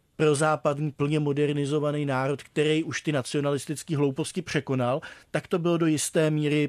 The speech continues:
překryto a projevovalo se spíš tou představou, kterou hodně šířil Klaus, že teda jako my jsme premianti střední Evropy. A je pravda, že Klaus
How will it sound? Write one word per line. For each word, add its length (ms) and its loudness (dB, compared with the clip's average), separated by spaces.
překryto 600 -2
a 60 -6
projevovalo 440 0
se 160 -4
spíš 260 -10
tou 120 -2
představou, 640 -4
kterou 300 -2
hodně 320 -2
šířil 380 -4
Klaus, 540 -2
že 140 -6
teda 580 0
jako 560 -2
my 120 0
jsme 220 -2
premianti 680 0
střední 460 -4
Evropy. 480 -2
A 120 -6
je 100 0
pravda, 320 2
že 140 0
Klaus 500 -2